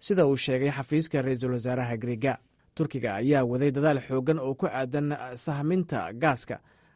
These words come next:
Markab kuwa shidaalka baara ah oo ay si weyn u ilaalinayaan maraakiibta dagaalka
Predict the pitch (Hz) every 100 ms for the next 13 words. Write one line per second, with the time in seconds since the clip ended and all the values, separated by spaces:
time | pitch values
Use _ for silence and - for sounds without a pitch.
0 | _ - 180 - 147 - 175 147 - 160
1 | 165 135 139 123 131 131 135 151 135 120
2 | 107 139 147 139 139 131 - 196 165 160
3 | 151 170 156 143 160 151 156 120 92 _
4 | _ _ 107 107 104 156 156 131 120 147
5 | 131 127